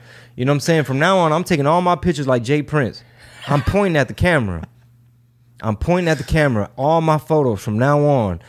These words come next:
I'm pointing at the camera 'cause I see you looking at me. I see y'all watching me. And, um, but just to clarify about the whole, like, just log off. Just,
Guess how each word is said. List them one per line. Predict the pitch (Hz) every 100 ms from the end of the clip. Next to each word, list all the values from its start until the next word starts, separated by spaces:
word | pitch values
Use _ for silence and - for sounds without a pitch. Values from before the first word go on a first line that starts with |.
| - -
I'm | 117
pointing | - 165 170 156
at | 123
the | 113
camera | 151 156 120
'cause | 110
I | 113
see | 113 - 208
you | 165 139 117 117 _ _ _ -
looking | 117 170 156 135
at | 113
me. | 123 104
I | - 113
see | - 196
y'all | 190 147 123 107 95 - _
watching | - 123 151 - 123
me. | 139 117 78 - - - _ 135
And, | 143 143 143
um, | 131 117 95 - _ _ _ _ _
but | - 143
just | 165 185
to | 143
clarify | - 151 143 - 123 113
about | 101 110
the | 110
whole, | 113 117 107
like, | 92 82 - - _ _ _ - -
just | 123 -
log | 123 107 101
off. | 90
Just, | 104 113 -